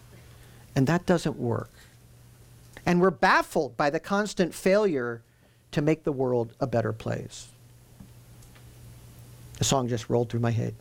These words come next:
"Make the world a better place." <laughs> God knows what is good,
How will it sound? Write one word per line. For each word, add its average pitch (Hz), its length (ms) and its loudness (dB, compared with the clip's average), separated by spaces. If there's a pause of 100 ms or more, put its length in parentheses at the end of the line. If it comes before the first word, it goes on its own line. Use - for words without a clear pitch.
"Make 156 200 -2
the 190 120 4
world 196 500 0
a 165 60 -4
better 233 400 -2
place." - 300 -8 (260)
<laughs> - 60 4 (2000)
God 175 300 4
knows 165 200 -2
what 139 160 -2
is 123 160 -6
good, 113 300 -6